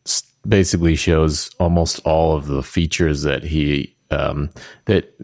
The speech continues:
make him, his relationships and his props and features that he has in the later Star Wars movie, it basically shows him acquiring all of them, um, staying consistent with the Star Wars later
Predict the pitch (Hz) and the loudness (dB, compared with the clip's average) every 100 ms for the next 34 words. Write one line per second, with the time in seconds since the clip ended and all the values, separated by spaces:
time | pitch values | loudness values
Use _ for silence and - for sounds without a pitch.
0 | - 101 95 87 - 90 85 82 82 - | 0 2 2 0 2 4 4 2 -2 -8
1 | - 98 90 92 95 101 95 107 - 101 | -2 0 2 4 4 4 2 0 2 2
2 | 90 85 - - - 92 87 85 80 - | 2 0 -6 -10 -4 -2 0 0 -2 -4
3 | - - - _ _ - 92 85 85 87 | -10 -18 -20 _ _ 0 2 2 0 -2
4 | 78 - 90 78 80 80 78 76 82 80 | -2 0 -2 0 -2 0 0 2 2 2
5 | 80 73 78 76 73 - 78 78 82 80 | 0 2 2 0 -2 -2 -2 0 0 0
6 | 85 85 80 80 - 85 73 80 73 73 | 0 2 2 0 -2 -2 -2 -4 -2 -2
7 | 71 - - - - 98 82 82 78 - | -4 -8 -20 -12 -2 0 0 0 -2 -2
8 | 78 80 78 73 71 76 69 69 65 64 | -2 0 -2 -2 0 -2 -4 -6 -6 -6
9 | - _ _ _ - - - 85 71 69 | -12 _ _ _ -20 -20 -8 -4 -4 -4
10 | 69 - - _ - - - 80 76 - | -8 -10 -16 _ -10 -4 0 0 0 -2
11 | 78 - 80 - 71 73 - - 71 71 | -2 -2 -2 -2 -2 -2 -4 -4 -2 -2
12 | 87 - _ _ - - - 95 85 80 | -6 -14 _ _ -8 -6 0 2 4 2
13 | 78 76 76 80 76 73 71 | 2 0 0 0 0 -2 -4